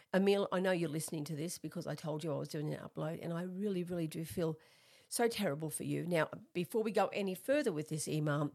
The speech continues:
I wanna suggest a couple of things to you, because the first thing you've told me about your partner is that you found him hanged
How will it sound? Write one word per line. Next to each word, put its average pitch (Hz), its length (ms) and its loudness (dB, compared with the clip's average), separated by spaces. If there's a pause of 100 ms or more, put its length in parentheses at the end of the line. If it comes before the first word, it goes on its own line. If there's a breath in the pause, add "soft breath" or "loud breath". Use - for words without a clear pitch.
(100)
I 170 40 0
wanna 175 260 0
suggest 185 420 -2
a 190 60 -10
couple - 280 -10
of 156 120 -6
things 202 300 -2
to - 120 -8
you, - 180 -8 (880 soft breath)
because 180 380 2
the 175 80 0
first 196 260 2
thing 202 160 0
you've 185 140 2
told 269 340 0
me 190 140 -2
about - 260 -8
your 165 80 -6
partner - 400 -4
is 151 80 -2
that - 160 -10
you 165 80 -6
found 147 380 -4
him 151 180 -8
hanged 143 640 -8